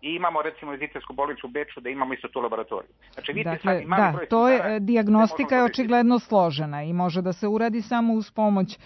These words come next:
Speaker 1: Jest,
Speaker 2: te
Speaker 1: jest, to je
Speaker 2: tehnologije
Speaker 1: tiče dijagnostike,
Speaker 2: koju
Speaker 1: ali u principu kad ste edukovani, to je vrlo važno da kao opšte prakse morate da prepoznate ove kriterijume i da znate gde da uputite pacijente i da razumete pacijente. Zato
Speaker 2: E,
Speaker 1: što njih niko ne
Speaker 2: profesore,
Speaker 1: razume.
Speaker 2: ko je najviše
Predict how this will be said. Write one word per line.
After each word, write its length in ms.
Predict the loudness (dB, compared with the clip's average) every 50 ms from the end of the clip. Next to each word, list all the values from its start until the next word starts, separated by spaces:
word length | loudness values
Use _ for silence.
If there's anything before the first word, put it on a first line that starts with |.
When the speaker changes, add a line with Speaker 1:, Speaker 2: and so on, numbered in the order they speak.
| -14 -8
Speaker 1:
Jest, 200 | -6 -4 0 2
Speaker 2:
te 80 | 2 2
Speaker 1:
jest, 120 | 2 0
to 40 | 0
je 60 | -2
Speaker 2:
tehnologije 640 | -2 0 4 6 6 6 6 6 4 4 2 2 2
Speaker 1:
tiče 120 | 0 0 -2
dijagnostike, 360 | -2 0 -2 -2 -4 -4 -4
Speaker 2:
koju 100 | -2 -2
Speaker 1:
ali 100 | -2 -2
u 40 | -4
principu 440 | -6 -8 -8 -6 -8 -8 -8 -10 -10
kad 160 | -10 -10 -10 -8
ste 100 | -8 -8
edukovani, 580 | -8 -8 -8 -6 -6 -4 -4 -4 -4 -6 -6 -8 _ -20 -20 -20 -20 _ _
to 80 | -8 -6
je 40 | -4
vrlo 120 | -2 -2
važno 200 | -2 -2 -2 -4
da 60 | -6
kao 220 | -6 -4 -4 -4 -4
opšte 160 | -6 -8 -8
prakse 300 | -6 -8 -8 -8 -8 -8
morate 300 | -6 -6 -6 -6 -6 -8
da 80 | -10 -8
prepoznate 560 | -8 -8 -6 -6 -6 -4 -6 -6 -6 -8 -10 -8
ove 220 | -8 -8 -8 -8
kriterijume 480 | -8 -12 -10 -8 -8 -6 -6 -6 -6 -6
i 80 | -6 -6
da 120 | -6 -4
znate 280 | -2 -4 -4 -4 -6 -8
gde 100 | -6 -6
da 100 | -6 -6
uputite 680 | -8 -10 -12 -14 -14 -14 -16 -18 -20 -20 -18 -16 -12 -10
pacijente 400 | -10 -10 -8 -10 -12 -8 -6 -6
i 120 | -6 -4
da 140 | -4 -4 -4
razumete 500 | -4 -4 -4 -6 -6 -6 -6 -8 -10 -12 -16
pacijente. 360 | -16 -16 -16 -16 -18 -18 _ _ _ _ _ _ -20 -20 -10 -6
Zato 120 | -4 -2
Speaker 2:
E, 40 | 0
Speaker 1:
što 40 | 0
njih 100 | 0 0
niko 40 |
ne 40 | 0 2
Speaker 2:
profesore, 500 | 4 4 4 4 0 0 2 2 0 0
Speaker 1:
razume. 180 | 0 -2 -6 -10
Speaker 2:
ko 240 | -6 -2 -2 0 0
je 140 | 0 0 0
najviše 640 | 2 2 2 2 2 0 0 -2 -2 -2 -2 -2